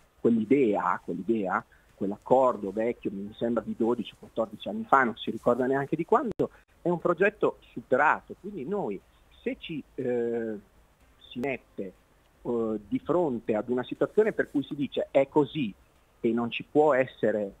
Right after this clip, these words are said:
metodo di ragionare in maniera diversa", a queste condizioni non ci stiamo e quindi faremo di tutto per evitare che questa sia,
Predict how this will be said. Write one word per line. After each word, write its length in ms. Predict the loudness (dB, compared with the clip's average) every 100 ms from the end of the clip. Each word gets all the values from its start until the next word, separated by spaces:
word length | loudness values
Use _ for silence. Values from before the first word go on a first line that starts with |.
| -10
metodo 540 | -4 -2 -2 -2 -2
di 140 | -2 -2
ragionare 400 | -2 -2 -2 -2
in 80 | -2
maniera 300 | 0 0 0
diversa", 520 | 0 0 0 -4 -6 _ -2
a 160 | -2 0
queste 680 | -2 -2 -4 0 0 0 -6
condizioni 600 | -4 -2 -2 -2 -4 -2
non 240 | -4 -6 -6
ci 140 | -4
stiamo 360 | 0 2 4 2
e 40 |
quindi 220 | 0 -2 2
faremo 380 | 2 4 2
di 120 | -2 -4
tutto 440 | -8 2 2 2 -6 -20 -6
per 180 | 2 4
evitare 520 | 4 0 0 2 0
che 120 | -4 -4
questa 440 | 2 2 2 -2 -2 -4
sia, 300 | -2 0